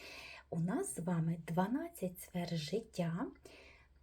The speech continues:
На початку, коли карти перевернуті, виберіть карту, яка прикувала вашу увагу, і в прогнозі дізнайтеся, яка сфера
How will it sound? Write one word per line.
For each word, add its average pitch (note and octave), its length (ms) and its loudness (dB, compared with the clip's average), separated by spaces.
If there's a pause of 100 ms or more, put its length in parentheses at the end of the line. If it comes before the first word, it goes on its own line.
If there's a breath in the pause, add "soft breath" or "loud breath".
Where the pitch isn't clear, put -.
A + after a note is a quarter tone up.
(200)
На G3+ 240 4
початку, B3 720 0
коли F3+ 240 0
карти F#3+ 400 -4
перевернуті, F3+ 1120 0
виберіть A3+ 640 2
карту, B3+ 460 -2
яка E3+ 320 2
прикувала G3 600 0
вашу E3+ 400 0
увагу, F#3 600 0 (100)
і A#3 120 6
в F#3+ 60 -6
прогнозі E3+ 840 2 (340 loud breath)
дізнайтеся, F#3 720 -2
яка E3+ 340 -2
сфера F3 560 0